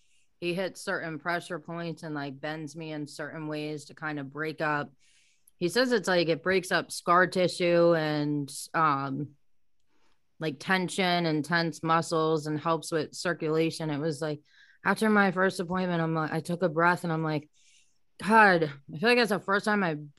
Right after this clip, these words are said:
like, taken a breath in years." Like, I can't, I couldn't believe, like, how much more I could, like, deeply I could breathe, but it's helped out a lot. I didn't realize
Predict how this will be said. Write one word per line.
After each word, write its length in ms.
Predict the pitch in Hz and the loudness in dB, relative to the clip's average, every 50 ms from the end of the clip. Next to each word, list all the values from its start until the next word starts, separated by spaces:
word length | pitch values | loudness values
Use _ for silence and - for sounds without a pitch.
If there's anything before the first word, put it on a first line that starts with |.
| - - | -18 -8
like, 340 | 151 170 160 156 151 - - | -4 -2 -2 -2 -4 -4 -4
taken 280 | - 196 202 196 202 | -2 0 0 2 0
a 60 | 165 151 | 0 0
breath 500 | 147 156 160 165 180 185 180 156 - - | 0 0 2 4 4 4 2 0 -2 -4
in 180 | 151 147 147 | -4 -2 -2
years." 680 | 147 151 160 165 170 180 185 190 180 160 147 143 135 - | -2 -2 -2 2 4 4 6 6 4 4 2 0 -2 -6
Like, 160 | 139 139 139 | -8 -8 -8
I 100 | 156 151 | -8 -8
can't, 200 | 147 - 185 165 | -8 -8 -6 -6
I 40 | 170 | -6
couldn't 260 | 156 - 208 202 196 | -6 -4 -4 -4 -2
believe, 500 | 165 170 165 170 180 180 175 170 160 147 | -2 -2 0 2 4 4 4 4 2 2
like, 320 | 151 147 147 143 143 139 - _ _ _ _ _ _ _ _ _ _ _ | -2 -2 -2 -4 -4 -8 -10 _ _ _ _ _ _ _ _ _ _ _
how 240 | - - 190 196 190 | -4 0 2 2 2
much 380 | 180 180 180 165 151 - - | 2 2 2 0 -2 -6 -6
more 640 | 175 175 180 180 180 175 170 160 156 156 147 147 143 - | -4 -2 0 0 2 2 2 2 2 0 -2 -6 -10 -8
I 140 | - 160 165 | -6 -4 -2
could, 300 | 160 170 160 147 147 135 | -2 -4 -4 -4 -8 -10
like, 220 | 147 151 143 135 143 139 - _ - | -8 -8 -8 -8 -10 -14 -18 _ -4
deeply 480 | 185 208 208 208 - 165 156 143 143 | -4 -4 -2 -2 -2 -2 -2 -2 -4
I 140 | 135 139 139 | -6 -6 -8
could 200 | 135 151 143 139 143 | -8 -8 -10 -8 -8
breathe, 500 | 147 147 143 139 131 127 123 135 135 135 - _ _ _ _ _ - | -6 -6 -6 -6 -8 -10 -12 -14 -16 -16 -20 _ _ _ _ _ -6
but 400 | 151 151 143 143 139 131 120 - _ _ _ _ _ _ _ _ _ _ - | -4 -2 -2 -2 -4 -4 -8 -12 _ _ _ _ _ _ _ _ _ _ -6
it's 180 | - 226 220 208 | -4 -4 0 0
helped 200 | 220 233 202 226 | 0 0 2 2
out 160 | 226 233 208 | 2 4 4
a 60 | 160 | 2
lot. 300 | 151 165 196 185 160 151 | 2 4 4 4 4 4
I 80 | 156 156 | 4 2
didn't 180 | 170 175 170 160 | 0 -2 -2 -2
realize 800 | 170 170 170 170 165 160 156 160 156 156 151 151 - - - - | 0 0 2 2 2 2 0 0 -2 -2 -6 -8 -10 -14 -14 -18